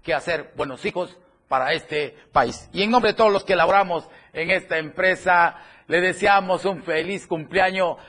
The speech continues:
a Javier Toledo Gómez, gerente de comercialización, en nombre de todo este gran equipo de Denuncia Pública, de La Torre Digital, de La Verdad Impresa, de la noventa y siete punto siete F M. Javier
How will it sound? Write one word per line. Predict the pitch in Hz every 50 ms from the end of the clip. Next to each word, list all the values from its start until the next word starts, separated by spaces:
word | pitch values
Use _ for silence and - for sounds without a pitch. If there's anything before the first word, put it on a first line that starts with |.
| - - _ _ _
a | - 185
Javier | - 208 208 220 240 262 254 -
Toledo | - 262 247 247 254 254 247 233
Gómez, | 202 247 262 254 247 247 233 226 196 160 - - - - - - - _ _ _
gerente | - 185 196 196 214 214 180 - 202 196
de | 190 185
comercialización, | - - 156 170 165 151 131 - 160 156 143 127 147 147 - 190 185 180 185 151 - - - - - _
en | - 135 156
nombre | 175 180 175 165 170 165 156 147 - - -
de | - 147 156
todo | - - 202 180 165
este | 151 - - 151
gran | 143 156 156 147
equipo | 139 131 - 156 151 - - 147
de | 135 131
Denuncia | 127 123 139 143 143 - - 135 127 -
Pública, | - 160 156 156 160 156 151 - 151 147
de | 139 135
La | 123 120 -
Torre | - 156 143 139 139 139
Digital, | 135 120 123 131 _ - 156 151 151 156 151 - - - - _ _
de | - 156
La | 151 143
Verdad | 143 139 139 135 151 147 - -
Impresa, | - 151 135 - - 165 170 170 - - - 156 156
de | 151 156
la | 147 165 180
noventa | 202 208 214 226 226 - 233 226
y | 226 -
siete | - 240 269 269 262 269 240 -
punto | - - 240 247 240 233 - 220 190
siete | - - 202 220 214 220 - 196 165 - - -
F | 180 196 190 - 175 165 - - 156 175
M. | 185 185 202 208 196 - - - _ _ _ _ _ _ _ _
Javier | _ - - 170 170 175 190 190 190